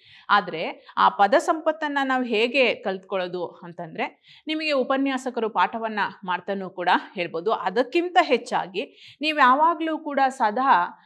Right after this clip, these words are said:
ಶಬ್ದಕೋಶವನ್ನು ಅಥವಾ ನಿಘಂಟನ್ನು ನೋಡ್ತಾ ಇದ್ರೆ, ಅದನ್ನ ಓದ್ತಾ ಇದ್ರೆ, ಒಂದು ಪದಕ್ಕೆ ಅನೇಕ ಅರ್ಥಗಳನ್ನ ಕೊಡ್ತಾ ಇರುತ್ತೆ. ಆ ಅನೇಕ ಅರ್ಥಗಳಲ್ಲಿ ಕೆಲವೊಂದಾದ್ರೂ ಕೂಡ ನಿಮ್ಮ ತಲೆಗೆ ಹೋಗುತ್ತೆ. ಆಗ ನೀವು ಅದನ್ನ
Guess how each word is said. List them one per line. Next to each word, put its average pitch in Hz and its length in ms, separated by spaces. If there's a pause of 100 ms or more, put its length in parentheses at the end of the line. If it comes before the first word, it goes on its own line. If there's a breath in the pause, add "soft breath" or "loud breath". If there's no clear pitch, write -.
(140 soft breath)
ಶಬ್ದಕೋಶವನ್ನು 208 1200
ಅಥವಾ 226 300
ನಿಘಂಟನ್ನು 220 1080
ನೋಡ್ತಾ 190 440
ಇದ್ರೆ, 175 580
ಅದನ್ನ 202 300
ಓದ್ತಾ 208 480
ಇದ್ರೆ, 180 280
ಒಂದು 214 380
ಪದಕ್ಕೆ 262 460
ಅನೇಕ 233 680 (100)
ಅರ್ಥಗಳನ್ನ 190 640 (440)
ಕೊಡ್ತಾ 170 260
ಇರುತ್ತೆ. 165 240
ಆ 196 420
ಅನೇಕ 233 420 (160)
ಅರ್ಥಗಳಲ್ಲಿ 190 960 (280 loud breath)
ಕೆಲವೊಂದಾದ್ರೂ 285 880
ಕೂಡ 247 280
ನಿಮ್ಮ 196 220 (400)
ತಲೆಗೆ 180 460
ಹೋಗುತ್ತೆ. 180 920 (120)
ಆಗ 277 340 (380)
ನೀವು 196 200
ಅದನ್ನ 180 300